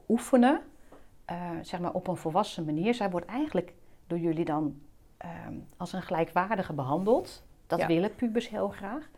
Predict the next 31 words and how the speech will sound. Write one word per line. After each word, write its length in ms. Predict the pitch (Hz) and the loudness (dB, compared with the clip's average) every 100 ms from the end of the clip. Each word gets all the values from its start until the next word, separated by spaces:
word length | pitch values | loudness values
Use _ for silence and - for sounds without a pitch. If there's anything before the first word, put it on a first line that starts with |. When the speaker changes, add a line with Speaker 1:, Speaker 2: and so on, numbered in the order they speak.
| - - | -20 -18
Speaker 2:
Ja. 140 | 147 | -10
Speaker 1:
En 60 | 165 | 2
dit 160 | 247 254 | 2 4
geeft 240 | 190 175 | 2 2
de 60 | 180 | 2
mogelijkheid 720 | 175 240 170 170 151 123 - | 6 6 6 -2 -4 -8 -6
om 160 | 165 | -10
gewoon 300 | - 170 160 - - - _ - - - | -8 -8 -8 -10 -20 -20 _ -20 -10 2
in 120 | 240 | 6
je 100 | 214 | 6
gezin 560 | - 165 190 175 156 - | 2 -2 -2 0 -2 -6
dit 220 | - 175 | -8 -8
soort 140 | - 165 | -6 -6
dingen 200 | 151 143 | -4 -6
te 120 | - | -4
oefenen. 500 | 208 214 240 247 339 - - - - - - - - - - - - - - - - _ - - - - - - - - - | -4 -2 -2 -2 -2 -8 -20 -20 -20 -20 -20 -20 -20 -20 -20 -20 -20 -20 -20 -20 -20 _ -20 -20 -20 -20 -20 -20 -20 -20 -6
En 120 | 208 | -6
op 100 | 202 | -2
het 80 | 220 | 2
moment 540 | 220 226 240 226 - | 4 6 6 4 0
dat, 340 | 208 196 - - | 2 2 2 -14
ehm, 400 | - 180 170 170 175 175 - _ - - - - - - - | -10 -8 -6 -6 -8 -10 -18 _ -20 -20 -20 -20 -20 -20 -12
dat 220 | 165 180 | 0 0
je, 220 | 185 165 - - - - | 4 2 0 -8 -20 -4
wanneer 240 | 185 190 | 0 4
je 60 | 185 | 4
tot 180 | 185 185 | 4 -4
een 80 | 175 | -4
gezamenlijke 560 | 170 208 240 208 - | 6 10 10 8 4
afspraak 460 | - 226 - 180 170 | 0 -2 -4 -6 -4
komt 420 | - 147 - - | -4 -2 -4 -12